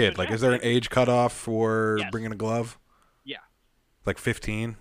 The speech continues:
Speaker 1: You're not cool after fifteen?
Speaker 2: I would say whenever the kid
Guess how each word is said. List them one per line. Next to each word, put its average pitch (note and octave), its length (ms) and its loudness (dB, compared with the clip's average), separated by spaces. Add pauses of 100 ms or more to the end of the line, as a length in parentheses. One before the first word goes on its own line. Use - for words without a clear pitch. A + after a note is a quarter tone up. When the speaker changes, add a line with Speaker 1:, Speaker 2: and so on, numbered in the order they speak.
(160)
Speaker 1:
You're G#2+ 120 -2
not G2 180 2
cool G2 200 -2
after F#2 260 0
fifteen? G2 600 -10 (160)
Speaker 2:
I D#3 160 -6
would F#3+ 180 -10
say D3 720 -10 (840)
whenever D#3 420 -10
the D#3 100 -14
kid C3+ 300 -12